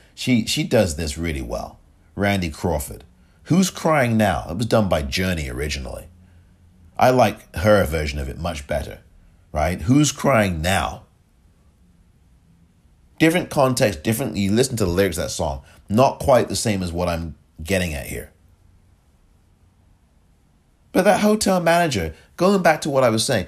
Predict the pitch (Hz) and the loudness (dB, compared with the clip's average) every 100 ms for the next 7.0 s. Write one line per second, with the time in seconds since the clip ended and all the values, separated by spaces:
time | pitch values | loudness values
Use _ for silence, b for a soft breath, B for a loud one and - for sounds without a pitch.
0 | B - 131 175 277 - - 147 - - | B -4 0 0 0 0 4 4 2 -4
1 | 143 - - 98 - 214 180 107 113 - | -2 0 0 0 0 0 0 4 4 2
2 | - _ - 90 82 85 123 107 - 85 | -12 _ -4 -2 -2 2 4 4 0 -6
3 | - 90 73 - 67 53 - 156 - 196 | -6 -8 -8 -8 -12 -6 -4 -4 -2 -2
4 | 208 - 107 80 76 67 104 - 151 98 | -2 -2 -4 -6 -10 -8 -8 -6 -4 -4
5 | 85 b b _ 110 135 131 135 117 101 | -8 b b _ 0 0 0 0 2 2
6 | 82 - 151 156 - 196 - 80 - | 2 -2 -2 -4 -2 -2 -2 -8 -10